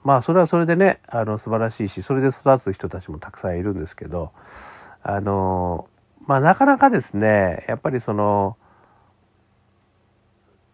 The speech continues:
冒頭ちょっとお話ししたように、その、同じ人ばっか問題っていうのは、あの、ある意味、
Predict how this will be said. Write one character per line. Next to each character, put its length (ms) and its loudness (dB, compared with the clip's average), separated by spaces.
冒 200 2
頭 200 2
ち 100 -8
ょ 20 -2
っ 40 -6
と 140 0
お 40 0
話 320 -6
し 20 -20
し 20 -20
た 140 -2
よ 100 0
う 40 -2
に、 100 -6
そ 100 -12
の、 160 -2
同 140 0
じ 160 -4
人 320 -6
ば 160 0
っ 60 -8
か 220 6
問 300 2
題 220 0
っ 20 -14
て 100 -4
い 60 2
う 60 0
の 120 -6
は、 420 0
あ 180 -6
の、 640 -2
あ 140 2
る 120 2
意 40 2
味、 260 0